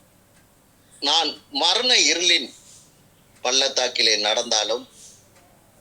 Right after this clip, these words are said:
பொல்லாப்புக்கு பயப்படேன், தேவரீர் என்னோடு கூட இருக்கிறீர், உமது கோலும் உமது தடியும் என்னை தேற்றும்."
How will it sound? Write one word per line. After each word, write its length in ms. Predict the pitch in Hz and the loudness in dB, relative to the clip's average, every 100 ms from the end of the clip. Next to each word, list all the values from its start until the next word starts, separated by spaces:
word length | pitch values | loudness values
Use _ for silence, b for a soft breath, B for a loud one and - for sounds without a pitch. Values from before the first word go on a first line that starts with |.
| _ _ - | _ _ -6
பொல்லாப்புக்கு 600 | 143 170 175 180 180 165 120 | 0 2 2 0 -4 -4 0
பயப்படேன், 560 | 120 127 - 110 87 - - - - - _ _ _ _ _ - _ - | 2 2 2 2 2 -6 -20 -20 -20 -20 _ _ _ _ _ -20 _ 0
தேவரீர் 540 | 151 165 175 190 - | 2 2 0 -2 -4
என்னோடு 380 | 127 160 185 175 | -6 -2 -2 -2
கூட 180 | 139 123 | -2 -2
இருக்கிறீர், 600 | 120 127 - 135 151 - - - - - - - | -2 -6 -4 -2 -2 -4 -20 -20 -20 -20 -20 -8
உமது 280 | 120 113 | -6 -6
கோலும் 440 | - 135 147 202 190 - | -2 -2 -2 -6 -12 -20
உமது 240 | 107 120 - | -10 -10 -4
தடியும் 440 | 113 117 104 180 - - - | -4 0 0 0 -10 -20 -4
என்னை 300 | 113 104 101 - | -2 0 -2 -2
தேற்றும்." 380 | 104 - - | -6 -6 -10